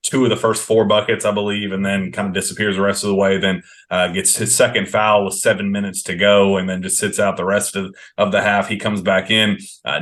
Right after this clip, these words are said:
z-, n-, absolutely nothing on the box score for, like, the first ten minutes, uh, of the half, and then, uh, maybe eight minutes, nine minutes, something like that. Uh, and then he kinda goes on a little run on, on his own where, uh, he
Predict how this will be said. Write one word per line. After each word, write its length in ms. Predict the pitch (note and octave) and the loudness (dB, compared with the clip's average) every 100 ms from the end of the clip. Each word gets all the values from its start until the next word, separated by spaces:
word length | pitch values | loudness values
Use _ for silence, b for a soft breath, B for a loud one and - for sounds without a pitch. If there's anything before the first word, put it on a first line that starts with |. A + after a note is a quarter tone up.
| F#2 | -6
z-, 400 | F#2 F#2 G2+ A#2+ | -4 -2 -2 -2
n-, 300 | A#2 G#2+ - - | -2 -2 -4 -2
absolutely 460 | A#2+ C3 - F#2 G#2 | 0 0 -2 -2 0
nothing 420 | G#2 B2 B2 G#2+ | 0 0 0 -2
on 80 | F#2+ | -2
the 60 | |
box 300 | F#2 G2 - | -2 -2 -4
score 300 | - G2 F#2+ | -4 0 0
for, 140 | F#2+ F#2 | -2 -6
like, 240 | E2 - | -8 -12
the 60 | - | -8
first 360 | F#2+ F#2 - | -6 -6 -8
ten 280 | - A#2 G2+ | -2 0 2
minutes, 440 | G2+ G2+ F#2 - B B F2 | 2 0 -4 -8 B B -2
uh, 120 | E2+ | -2
of 120 | F#2+ | -2
the 80 | F#2 | -2
half, 380 | F#2 G2+ F#2+ G2 | 0 0 0 0
and 120 | G2 | -2
then, 280 | F#2+ F2+ - _ - | -2 -4 -8 _ -10
uh, 60 | |
maybe 300 | F#2 F#2 F2 - | -8 -8 -10 -6
eight 220 | G#2 G2+ F2+ | -2 -2 -2
minutes, 320 | F2+ F#2 - | -6 -6 -4
nine 180 | F2 F2+ | -4 -4
minutes, 240 | F2 E2+ | -6 -6
something 220 | G2 F#2 | -6 -4
like 160 | F2+ F2 | -4 0
that. 260 | F#2+ F2+ - B B | 0 0 -4 B B
Uh, 140 | F#2+ | 0
and 100 | G#2 | 2
then 140 | G#2+ G#2 | 2 2
he 320 | A#2 A#2 G#2+ | 4 2 2
kinda 240 | - B2+ | 0 2
goes 240 | A#2 B2 B2 | 4 4 4
on 120 | B2 | 2
a 40 | |
little 200 | A2+ A#2 | 4 4
run 240 | A2+ A#2 A#2+ | 4 4 2
on, 160 | A2+ A2 | 0 -4
on 240 | G#2+ G#2+ | -6 -4
his 120 | G2+ | 0
own 440 | G#2+ B2 A#2+ G#2 - _ _ _ _ _ - | 4 4 4 0 -8 _ _ _ _ _ -2
where, 480 | A#2 A2+ G#2+ - B B B | 2 4 4 0 B B B
uh, 100 | F#2+ | -10
he 460 | F#2 A2+ G#2 - | -6 -4 -6 -8